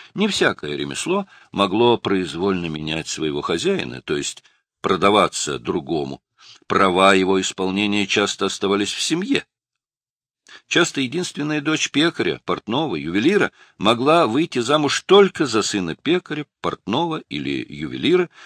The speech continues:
если только не хотела рисковать потерей всей семейной собственности. Из-за таких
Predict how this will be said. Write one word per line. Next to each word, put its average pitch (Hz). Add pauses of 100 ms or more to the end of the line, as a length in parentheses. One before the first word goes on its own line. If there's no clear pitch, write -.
(100)
если 170
только 165
не 139
хотела 135
рисковать 110
потерей 95
всей 117
семейной 90
собственности. - (2000)
Из-за 196
таких 104